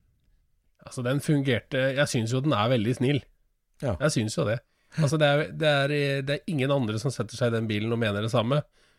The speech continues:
Speaker 1: Men,
Speaker 2: Nei.
Speaker 1: eh, jeg synes den er snill. <laughs>
Speaker 2: Ja,
Speaker 1: Altså, den har jo
Speaker 2: snill
Speaker 1: en,
Speaker 2: i,
Speaker 1: den
Speaker 2: i form av lettkjørt, eller av, eller hva mener du?
Speaker 1: Eh, jeg had-, vi hadde jo veldig få problemer i hele tatt, egentlig.
Speaker 2: Ja.
Speaker 1: Jeg synes jo den,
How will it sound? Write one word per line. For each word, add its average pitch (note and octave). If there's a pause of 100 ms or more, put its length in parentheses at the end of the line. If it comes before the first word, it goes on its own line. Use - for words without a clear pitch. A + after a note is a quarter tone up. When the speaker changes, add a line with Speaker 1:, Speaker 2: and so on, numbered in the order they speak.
(220)
Speaker 1:
Men, C#3
Speaker 2:
Nei. C3
Speaker 1:
eh, C3
jeg C#3+
synes -
den A2+
er -
snill. -
<laughs> - (1300)
Speaker 2:
Ja, -
Speaker 1:
Altså, D3
den C#3
har A#2+
jo A#2+
Speaker 2:
snill C#3
Speaker 1:
en, C#3+ (200)
Speaker 2:
i, C3+ (120)
Speaker 1:
den C#3+
Speaker 2:
i B2+
form B2+
av B2
lettkjørt, -
eller D#3
av, D3+ (580)
eller C3+
hva B2+
mener B2+
du? G#2+ (540)
Speaker 1:
Eh, F3+
jeg F#3+
had-, -
vi F3+
hadde G#3
jo D#3
veldig D#3 (200)
få A2
problemer B2
i E3 (300)
hele D#3+
tatt, -
egentlig. D3 (420)
Speaker 2:
Ja. D3+ (100)
Speaker 1:
Jeg G#3
synes D3
jo F3
den, E3+